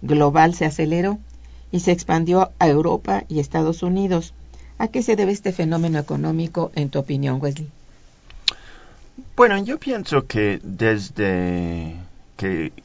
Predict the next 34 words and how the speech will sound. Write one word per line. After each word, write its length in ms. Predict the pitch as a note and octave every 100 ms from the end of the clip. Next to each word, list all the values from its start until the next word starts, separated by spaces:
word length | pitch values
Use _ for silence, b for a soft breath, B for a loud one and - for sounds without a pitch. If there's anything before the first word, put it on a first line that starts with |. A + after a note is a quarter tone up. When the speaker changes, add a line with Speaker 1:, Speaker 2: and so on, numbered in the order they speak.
| -
Speaker 2:
irrumpió 560 | F#2+ F2+ F#2+ - F#2+
la, 540 | F#2+ F#2 E2 F2 E2+ F#2+ - b b b b
la 160 | - G#2
crisis 380 | - A2+ - G#2
financiera, 720 | A2+ G#2+ G#2 - A2 G#2+ A2 -
bueno, 220 | - A#2+
tenemos 340 | A2+ G#2+ G2+ G2+
dos 440 | G2+ F#2+ - - b b b b -
ataques 760 | F#2+ - G#2 - G2+ - - -
de 120 | G2+
corazón 640 | F#2+ F#2+ F#2 F2 F#2+ F#2+ F#2+
en 420 | F#2 F2 E2+ E2+ E2+ - - - - - - - -
verano 440 | - G2+ F#2+ F#2 F#2
de 100 | F#2
dos 240 | F#2 -
mil 120 | F2+
siete 420 | - B2 A#2+ -
y 40 | G#2+
luego 300 | F#2 F#2+ F#2
con 160 | -
el 140 | F2+ F2
colapso 400 | - F#2 - F#2
del 160 | F2+
Lehman 220 | F#2 F2+ F2+
en 120 | F2
dos 220 | F2+ -
mil 120 | F#2+
ocho. 300 | F#2+ F#2+ - C3 B B
Desde 360 | G#2 A#2+ A2 A2
ese 200 | B2 C3
momento 500 | A2+ G2 F#2+ G2+ G#2+
creo 320 | - F#2 F2+
que 160 | - F2
tenemos 640 | - F2+ F2+ F2+ - -